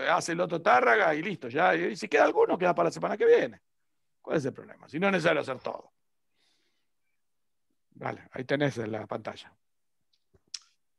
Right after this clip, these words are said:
Vamos haciéndolo entre todos. Vos no lo viste, lo vemos entre todos. Y todos opinen, ahí pueden, sí.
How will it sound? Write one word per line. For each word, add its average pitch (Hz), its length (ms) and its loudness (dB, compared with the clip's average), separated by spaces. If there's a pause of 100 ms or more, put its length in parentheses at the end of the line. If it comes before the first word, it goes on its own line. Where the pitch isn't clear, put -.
(1600)
Vamos 262 300 8
haciéndolo 220 340 6
entre 190 160 2
todos. 208 240 6
Vos 233 120 6
no 240 80 2
lo 240 120 8
viste, 262 300 2
lo 180 80 4
vemos 208 200 2
entre 196 160 -4
todos. 143 340 -4 (100)
Y 156 120 -14
todos 262 340 8
opinen, 190 420 2
ahí 214 140 2
pueden, 190 320 0
sí. 156 240 0